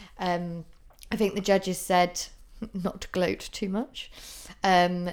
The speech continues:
they said, "This person's won because of her positivity, her force for good. She's financially subs-, uh, financially stable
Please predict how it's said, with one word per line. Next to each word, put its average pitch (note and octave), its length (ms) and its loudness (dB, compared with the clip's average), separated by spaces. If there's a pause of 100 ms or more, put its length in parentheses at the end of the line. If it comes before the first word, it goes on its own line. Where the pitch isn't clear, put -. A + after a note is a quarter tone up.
(120)
they F3+ 120 -2
said, F3 480 -2
"This F3+ 140 -6
person's F#3 640 -2
won E3+ 480 0 (560)
because F3 320 -6
of - 80 -20
her F3 80 -4
positivity, F3 1000 -6 (520)
her F#3 100 -8
force F3+ 400 -2
for - 160 -6
good. E3 360 0 (840)
She's - 200 -14
financially F3+ 520 -4
subs-, - 340 -14 (360)
uh, F3+ 340 -4 (120)
financially G3+ 440 -2
stable E3 640 -4